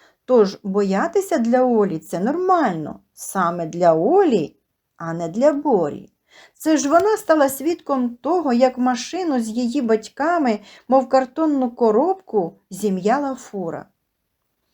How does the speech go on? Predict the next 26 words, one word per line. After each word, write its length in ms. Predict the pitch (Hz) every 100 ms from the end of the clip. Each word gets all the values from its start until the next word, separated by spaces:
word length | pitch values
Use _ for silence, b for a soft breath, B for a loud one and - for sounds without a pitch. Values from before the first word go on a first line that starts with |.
| _ _ -
Той 180 | 294 330
ранок 300 | 403 381 -
починався, 640 | 247 240 208 202 226 233
як 180 | 240 233
завжди, 560 | 226 196 170 170 - - _ _ _ _
майже 400 | 320 302 190 190
як 120 | 180
завжди. 580 | - 233 190 170 - - _ _ _ _ 214
Батьки 420 | 254 262 - 370
і 140 | 277
Боря 400 | 247 269 381 302
були 240 | 214 269 339
веселі, 720 | 285 - 214 202 196 190 196 - _ _ -
а 140 | 220
ось 320 | 220 214 208
в 160 | 214 233
Олі 240 | 370 285
знову 420 | 196 220 339 339 202
болів 380 | 180 175 233
зуб. 440 | 208 185 165 151 _ _ _ _ -
Він 180 | 339 339
непокоїв 580 | 330 311 320 349 302
дівчинку 560 | 226 269 370 - 247 240
вже 200 | 233 262
кілька 400 | 254 302 302 330
днів. 400 | 285 240 185 139